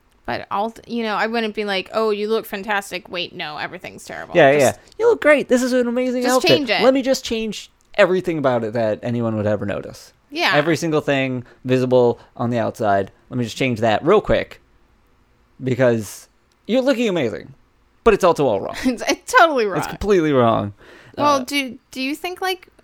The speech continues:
Speaker 1: um, so one thing Mel says is that, "Oh, I don't wanna meddle."
Speaker 2: Yeah, yeah,
Speaker 1: And I
Speaker 2: yeah.
Speaker 1: actually wrote, "Is Mel meddling?" And the way that you're, obviously she is, the way
Speaker 2: She's
Speaker 1: you're
Speaker 2: super meddling.
Speaker 1: describing
Speaker 2: Yeah.
Speaker 1: it.
Speaker 2: Yeah,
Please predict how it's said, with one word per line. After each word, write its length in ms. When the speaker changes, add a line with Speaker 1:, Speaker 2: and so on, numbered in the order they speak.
Speaker 1:
um, 420
so 500
one 280
thing 220
Mel 180
says 280
is 120
that, 360
"Oh, 140
I 80
don't 140
wanna 160
meddle." 600
Speaker 2:
Yeah, 300
yeah, 240
Speaker 1:
And 140
I 80
Speaker 2:
yeah. 60
Speaker 1:
actually 340
wrote, 240
"Is 180
Mel 220
meddling?" 680
And 140
the 60
way 240
that 220
you're, 460
obviously 640
she 220
is, 180
the 120
way 200
Speaker 2:
She's 120
Speaker 1:
you're 120
Speaker 2:
super 220
meddling. 20
Speaker 1:
describing 160
Speaker 2:
Yeah. 380
Speaker 1:
it. 60
Speaker 2:
Yeah, 200